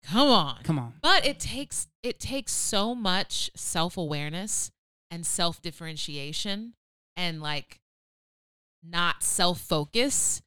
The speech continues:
Speaker 2: Mm-hmm.
Speaker 1: to be able in those
Speaker 2: Humility.
Speaker 1: moments and humility, Lord help me, to be able to step away and say, "What, what is my anger telling me?" Not just, "Why am I angry?" 'Cause
Speaker 2: Mm-hmm.
Speaker 1: sometimes it's easy to say, "Well, I'm angry because you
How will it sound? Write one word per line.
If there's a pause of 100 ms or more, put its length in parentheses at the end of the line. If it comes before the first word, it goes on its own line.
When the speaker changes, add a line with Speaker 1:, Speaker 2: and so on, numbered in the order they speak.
(120)
Speaker 2:
Mm-hmm.
Speaker 1:
to
be
able
in
those
Speaker 2:
Humility.
Speaker 1:
moments
and
humility, (100)
Lord
help
me,
to
be
able
to
step
away
and
say, (800)
"What, (120)
what
is
my
anger
telling
me?"
Not
just,
"Why
am
I
angry?"
'Cause
Speaker 2:
Mm-hmm.
Speaker 1:
sometimes
it's
easy
to
say,
"Well,
I'm
angry
because
you